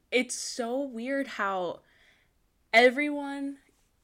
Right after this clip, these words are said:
on there is so, I don't know if brainwashed is the right word, but not brainwashed. Everyone on there is so sucked into this illness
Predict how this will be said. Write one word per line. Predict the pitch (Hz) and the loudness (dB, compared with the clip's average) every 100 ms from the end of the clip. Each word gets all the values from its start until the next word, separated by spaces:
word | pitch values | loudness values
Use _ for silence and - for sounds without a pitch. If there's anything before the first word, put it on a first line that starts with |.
| _ _ _ _ _ | _ _ _ _ _
on | 254 269 | -4 0
there | 285 262 | 2 0
is | 254 - | 0 -2
so, | - 262 269 262 247 220 - _ _ _ _ _ - | -4 0 2 2 2 -2 -4 _ _ _ _ _ -8
I | |
don't | 269 | -2
know | 294 262 | 0 -2
if | 202 | -2
brainwashed | 196 214 277 240 202 202 - | 0 2 0 -2 -4 -6 -10
is | 185 | -10
the | 175 | -8
right | 160 160 156 | -6 -6 -8
word, | 165 165 180 190 | -8 -6 -6 -4
but | 180 170 160 - _ _ _ _ _ _ _ _ - | -2 -2 -2 -6 _ _ _ _ _ _ _ _ -4
not | 285 277 | -2 0
brainwashed. | 196 156 123 - - - - | -2 -2 -8 -12 -14 -8 2
Everyone | 269 311 202 | 4 4 2
on | - 202 214 | 0 -4 -4
there | 208 208 | -4 -4
is | 196 - | -4 -4
so | - 185 185 180 - - _ _ _ _ _ _ _ _ | -2 0 0 -2 -6 -14 _ _ _ _ _ _ _ _
sucked | - - 262 226 - | -4 0 2 2 0
into | - 202 214 208 - 208 | -6 -4 -4 -6 -8 -6
this | 190 185 185 - - _ _ _ _ _ _ _ _ _ _ _ _ _ _ _ _ _ - | -4 -4 -4 -8 -10 _ _ _ _ _ _ _ _ _ _ _ _ _ _ _ _ _ -4
illness | 208 220 262 285 330 - - | 0 2 2 0 -2 -6 -12